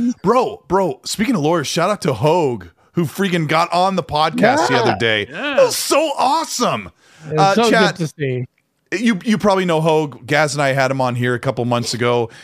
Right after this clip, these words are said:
Speaker 2: He suffered a r-, massive stroke, and he, like, was on camera, like, just like, "It's Hogue, man." And he sounded great. Uh, I, I love that. That made me feel really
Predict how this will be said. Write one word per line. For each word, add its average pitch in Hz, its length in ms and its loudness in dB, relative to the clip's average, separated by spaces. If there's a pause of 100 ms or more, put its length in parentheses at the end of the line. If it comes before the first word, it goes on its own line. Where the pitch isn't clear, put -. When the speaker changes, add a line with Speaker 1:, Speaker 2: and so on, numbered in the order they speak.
Speaker 2:
He 143 120 0
suffered 147 460 -2
a 120 160 0
r-, 107 380 -8
massive 131 480 -2
stroke, 123 540 -2 (340)
and 156 180 0
he, 185 140 0
like, 180 260 0
was 170 140 -2
on 175 240 0
camera, 170 460 -2
like, 147 420 -2 (1500)
just 151 260 -4
like, 127 260 -4 (460)
"It's 214 180 2
Hogue, 240 380 2
man." 139 380 -4 (460)
And 220 140 2
he 320 80 2
sounded 359 360 0
great. 370 440 -2 (340)
Uh, 143 240 -2
I, 147 140 2
I 143 160 0
love 110 300 -2
that. 95 200 -4
That 117 220 -2
made 107 160 -4
me 95 80 -6
feel 98 200 -6
really 87 280 -4